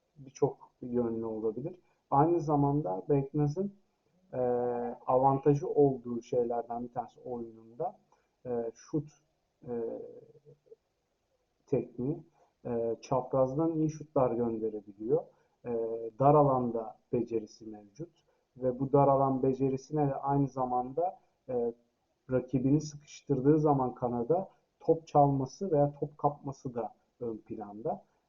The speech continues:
E, ikili mücadelelerden de bu yüzden kaçınmıyor.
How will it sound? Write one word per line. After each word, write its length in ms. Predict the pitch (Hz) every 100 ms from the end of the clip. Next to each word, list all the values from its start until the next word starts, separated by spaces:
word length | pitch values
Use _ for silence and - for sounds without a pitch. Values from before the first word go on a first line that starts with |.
| -
E, 100 | 120
ikili 320 | 117 - 143
mücadelelerden 920 | 143 139 139 135 139 139 139 151 160
de 120 | 143
bu 100 | 139
yüzden 320 | 139 135 165 165
kaçınmıyor. 720 | - 139 - 139 107 104